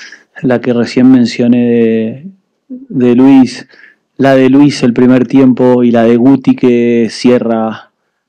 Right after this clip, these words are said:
em, el central de ellos, no recuerdo quién fue, Juárez. Eh, nosotros jugamos en campo rival. Eh,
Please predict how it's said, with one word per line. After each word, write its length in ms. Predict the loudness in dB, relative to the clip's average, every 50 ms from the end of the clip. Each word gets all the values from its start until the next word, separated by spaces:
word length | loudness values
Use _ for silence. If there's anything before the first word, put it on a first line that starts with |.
| _ _ _ _
em, 640 | -4 -2 0 0 2 2 2 2 4 2 2 2 0
el 160 | 0 -4 -4
central 400 | -4 -2 -2 -2 0 -2 -2 0
de 100 | 0 0
ellos, 560 | 0 0 -2 -6 -8 -8 -8 -12 -18 -20 -20 _ _ -18 _ -8
no 60 | -6
recuerdo 340 | -4 -4 -2 -2 -2 -2 -2
quién 160 | 0 -2 -2
fue, 320 | -2 -2 -4 -4 -4 -6 _ _ _ _ _ _
Juárez. 540 | -10 -4 -2 -2 0 -2 -2 -6 -10 _ _ _ -20 -20 -20 -20 _ _ _ _ _ _ -8
Eh, 840 | -4 -2 0 0 0 0 0 0 0 0 0 -2 -2 -4 -6 -8 -10 -12 _ _ -20 _ _ _ _ _ _ _ _ -16 -14 -14 -14 -16 -14 -12 -12 -12 -14 -16 -20 _ _ _ _ -4
nosotros 400 | -4 -4 -2 -4 -4 -4 -4 -4
jugamos 300 | -2 0 0 0 -2 -2
en 100 | -4 -2
campo 240 | 0 0 0 0 0
rival. 400 | 2 2 0 0 -2 -4 -8 _ _ _ -6
Eh, 480 | -4 -2 0 0 0 -2 -2 -4 -6